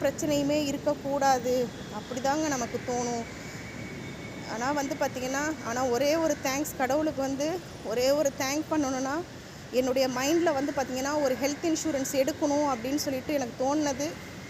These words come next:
ஆனா நான் ஒரு த்ரீ மி-, த்ரீ மந்த் before தான், ஒரு ஒன் இயரா நான் வந்து என் மைண்ட்ல ஓடிக்கிட்டே இருந்தது. ஹெல்த் இன்சூரன்ஸ் கண்டிப்பா எடுக்கணும், லைஃப் இன்சூரன்ஸ் இருக்கு, ஹெல்த், ஹெல்த் இன்சூரன்ஸ் எடுக்கணும் அப்படின்னு நினச்சிக்கிட்டே தான் இருந்தேன். ஆனா த்ரீ மந்த் before தாங்க நான் வந்து ஹெல்த் இன்சூரன்ஸே வந்து நான் எடுத்தேன்.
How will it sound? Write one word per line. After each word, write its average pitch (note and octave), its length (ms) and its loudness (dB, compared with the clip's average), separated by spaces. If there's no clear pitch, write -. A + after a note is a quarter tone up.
ஆனா C4 220 0
நான் D#4 120 2
ஒரு C#4 160 2
த்ரீ C#4 40 -2
மி-, D#4 300 2
த்ரீ F4 240 4
மந்த் E4 340 2
before D#4+ 420 2
தான், D#4 180 2
ஒரு C4 160 4
ஒன் C4 140 2
இயரா E4+ 460 4
நான் E4 140 0
வந்து C#4 340 2
என் C#4 180 0
மைண்ட்ல D4+ 280 2
ஓடிக்கிட்டே C#4+ 560 2
இருந்தது. C#4 480 0
ஹெல்த் C#4 240 0
இன்சூரன்ஸ் C#4+ 460 0
கண்டிப்பா C#4+ 400 0
எடுக்கணும், C4+ 480 2
லைஃப் C4 280 2
இன்சூரன்ஸ் C#4 500 -2
இருக்கு, C#4 380 -2
ஹெல்த், D4 380 0
ஹெல்த் D#4 220 -2
இன்சூரன்ஸ் D4+ 440 0
எடுக்கணும் C4 580 0
அப்படின்னு C4 320 0
நினச்சிக்கிட்டே C4 540 0
தான் C#4+ 200 0
இருந்தேன். C4 420 0
ஆனா A#3+ 160 -2
த்ரீ D4 320 -2
மந்த் D4+ 380 0
before D#4 420 2
தாங்க D4+ 260 0
நான் C4 160 -2
வந்து A#3+ 360 -2
ஹெல்த் C#4 260 -2
இன்சூரன்ஸே C#4+ 580 -2
வந்து B3+ 220 -4
நான் B3+ 140 -2
எடுத்தேன். A#3+ 480 -2